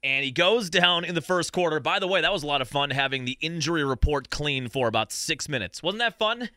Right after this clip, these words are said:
Every Bucks beat reporter on Sunday, three or four hours before the game, Eric Nehm, all of them tweeting out, "There is not a single name on the Bucks injury report for the first time all year."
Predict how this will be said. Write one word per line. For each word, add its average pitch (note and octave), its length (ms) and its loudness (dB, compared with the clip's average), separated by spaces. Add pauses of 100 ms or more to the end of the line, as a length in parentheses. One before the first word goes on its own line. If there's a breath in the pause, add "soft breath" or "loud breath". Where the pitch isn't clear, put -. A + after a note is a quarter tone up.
(140)
Every B3 440 0
Bucks G#3 400 -6
beat D#3 240 -2
reporter A#2 640 0
on A#2 220 -2
Sunday, G#2 640 -2 (440 soft breath)
three F3 240 2
or F#3 80 2
four E3 240 2
hours C#3+ 320 2
before C3+ 380 2
the A#2 80 0
game, G#2 340 0
Eric C#3+ 280 -6
Nehm, C#3 380 -4
all C3+ 240 4
of A#2 120 -2
them A2+ 140 -4
tweeting B2+ 340 -4
out, A2+ 360 -2
"There B2+ 300 -4
is B2 320 -4 (140)
not B2+ 520 -4 (100)
a A#2 120 2
single F#3 580 -2
name A#2 480 0 (120)
on G#2+ 180 0
the G#2 80 -2
Bucks B2 460 -2
injury C3 360 -4
report A#2+ 400 -2
for A#2+ 100 -12
the G#2 80 -4
first B2 300 -4
time A#2 200 -4
all B2 120 -2
year." G2+ 160 -4